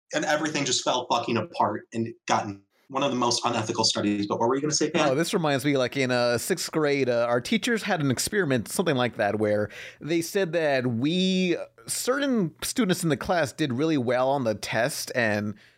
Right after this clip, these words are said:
Speaker 2: on some tests that we don't remember taking, and half the class did poorly on the test, and the ones who did good, uh, get all this special treatment, like, they get to be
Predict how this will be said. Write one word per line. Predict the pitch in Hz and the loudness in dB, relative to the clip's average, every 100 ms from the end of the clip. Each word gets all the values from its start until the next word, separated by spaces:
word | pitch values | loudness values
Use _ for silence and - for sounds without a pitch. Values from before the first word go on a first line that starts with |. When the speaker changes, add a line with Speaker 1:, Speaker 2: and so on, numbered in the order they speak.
| _ | _
Speaker 2:
on | 143 143 | -2 0
some | - 277 180 | 0 0 2
tests | 185 131 - | 0 0 0
that | 139 | 0
we | 127 | 2
don't | 143 135 | 2 2
remember | 120 110 | 2 0
taking, | 101 - 151 - 101 | -2 0 -2 0 -2
and | 107 107 107 113 - - | 0 0 0 -8 -20 -4
half | 170 185 | -4 0
the | - | -2
class | - 143 131 - | 2 0 0 -4
did | - 143 98 | -2 -2 0
poorly | - 220 147 | 0 2 2
on | 113 | 2
the | 107 | 0
test, | - 98 - - - - | 2 0 -2 -14 -18 -4
and | 123 | 0
the | 147 | 2
ones | 196 208 | 0 2
who | 190 | 0
did | 175 139 | 0 -2
good, | 214 233 156 147 | 0 2 2 2
uh, | - 131 131 131 127 - - _ _ _ | 0 2 2 2 0 -6 -20 _ _ _
get | 156 120 | -2 0
all | 147 | 0
this | 143 135 | 2 2
special | 170 151 131 | 2 2 0
treatment, | - 160 143 156 147 135 131 | 0 -2 0 0 2 0 0
like, | 123 120 | 0 2
they | 120 | 2
get | 127 113 | 0 0
to | 143 117 107 - 110 | 0 2 0 -4 -4
be | 135 123 | -2 -2